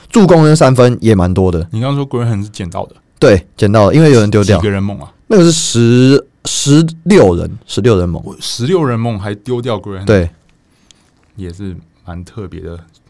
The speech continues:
Speaker 2: 换人。好，那，好啦，那他的，我是觉得他六十九点八次就，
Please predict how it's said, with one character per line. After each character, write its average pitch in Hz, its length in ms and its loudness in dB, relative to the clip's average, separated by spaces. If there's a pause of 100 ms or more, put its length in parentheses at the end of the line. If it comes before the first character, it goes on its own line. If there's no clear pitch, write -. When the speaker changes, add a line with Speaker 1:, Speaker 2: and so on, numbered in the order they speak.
(460)
Speaker 2:
换 98 240 -16
人。 85 100 -16 (640)
好， 80 400 -16 (200)
那， 107 140 -10 (320)
好 85 80 -10
啦， 87 300 -10
那 117 140 -8
他 113 120 -6
的， 98 240 -8 (220)
我 101 160 -8
是 117 80 -10
觉 110 100 -10
得 101 60 -6
他 110 80 -6
六 113 160 -6
十 101 60 -14
九 95 100 -12
点 87 200 -10
八 92 180 -6
次 98 160 -12
就， 92 280 -10